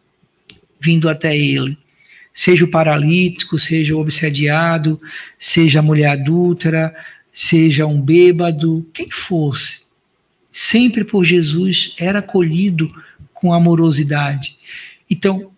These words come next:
no nosso lidar social, não é melosidade, é amorosidade. Né?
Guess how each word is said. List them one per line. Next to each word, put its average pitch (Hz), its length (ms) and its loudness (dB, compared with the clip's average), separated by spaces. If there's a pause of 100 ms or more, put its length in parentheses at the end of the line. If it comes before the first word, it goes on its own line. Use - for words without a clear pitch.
(200)
no 208 160 4
nosso 254 440 2
lidar 170 440 0
social, 147 920 -2
não 185 180 4
é 226 120 4
melosidade, 202 1120 0 (640)
é 147 140 2
amorosidade. 156 1120 -2 (840)
Né? 160 360 -2